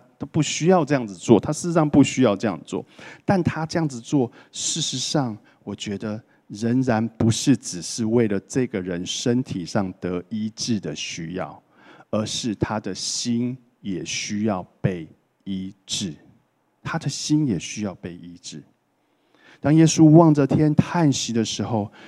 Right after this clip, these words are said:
其实他应该是很怜悯这个人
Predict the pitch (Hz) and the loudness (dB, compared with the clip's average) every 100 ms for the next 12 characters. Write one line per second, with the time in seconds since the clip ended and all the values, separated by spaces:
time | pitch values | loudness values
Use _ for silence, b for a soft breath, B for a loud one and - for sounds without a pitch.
0 | B - - 143 143 - 143 135 139 135 | B -8 -6 -2 -2 0 0 0 0 0
1 | 131 131 - 120 113 110 101 117 120 147 | -2 -2 -4 -4 -4 -6 -2 0 2 4
2 | 143 107 90 - 117 98 90 90 95 | 2 0 -6 -6 -6 -4 -4 -4 -6